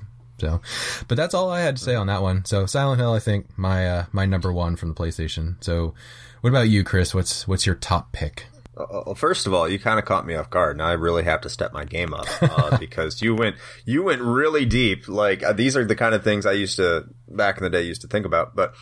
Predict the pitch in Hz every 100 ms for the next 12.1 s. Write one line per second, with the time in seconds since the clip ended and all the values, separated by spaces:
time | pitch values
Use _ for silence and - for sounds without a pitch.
0 | - 123 123 160 190 190 190 170 - 131
1 | 131 120 92 78 - - - - - -
2 | 90 78 78 - - 107 110 120 110 104
3 | 110 120 110 113 110 - - 95 107 101
4 | 90 80 76 - - - - - _ -
5 | - - - 117 123 120 107 104 98 -
6 | 98 95 87 85 85 - - 87 80 78
7 | 82 78 107 - 76 78 71 71 67 -
8 | 73 65 - - - - 101 - 110 98
9 | 92 104 82 82 78 78 71 - - -
10 | - - - - 175 117 196 151 - 143
11 | 107 120 117 123 156 113 92 90 - 82